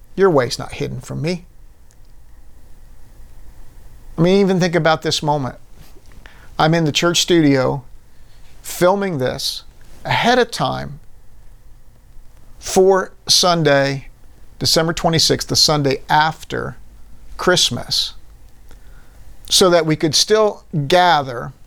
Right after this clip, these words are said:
You're in your living room, you're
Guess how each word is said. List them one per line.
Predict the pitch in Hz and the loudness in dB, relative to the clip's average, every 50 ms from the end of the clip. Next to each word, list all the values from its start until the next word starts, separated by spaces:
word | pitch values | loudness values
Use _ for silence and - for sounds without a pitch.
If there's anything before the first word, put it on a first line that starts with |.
| - - - - - - - - - - - - - - - - - - - - - - - - - - - - - - - - - - - - - - - - - - - - - - - - - - - - - - - | -20 -20 -20 -20 -20 -20 -20 -20 -20 -20 -16 -12 -12 -12 -12 -12 -20 -20 -20 -20 -20 -20 -20 -20 -20 -20 -20 -20 -20 -20 -20 -20 -20 -20 -20 -18 -18 -18 -18 -20 -20 -20 -20 -20 -20 -20 -20 -20 -20 -18 -18 -16 -12 -4 0
You're | 160 156 165 175 180 180 170 | 4 6 6 6 6 4 2
in | 165 156 156 156 156 | 2 0 -2 0 2
your | 151 151 151 147 143 - - | 2 2 2 2 0 -4 -2
living | 175 165 175 170 151 139 | 0 2 2 2 2 0
room, | 123 120 117 - 123 | 0 -2 -4 -2 0
you're | 131 143 147 147 151 151 147 139 135 | 2 4 6 6 6 4 4 2 -2